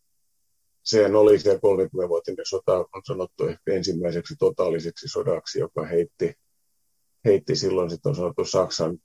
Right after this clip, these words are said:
kehityksellisesti sata viiva kaksisataa vuotta taaksepäin. Ja se oli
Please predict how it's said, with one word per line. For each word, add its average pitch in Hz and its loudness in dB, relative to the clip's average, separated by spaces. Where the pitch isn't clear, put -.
kehityksellisesti 87 -2
sata 92 0
viiva 90 -2
kaksisataa 92 0
vuotta 90 -4
taaksepäin. 87 -2
Ja 85 -4
se - -10
oli 90 -2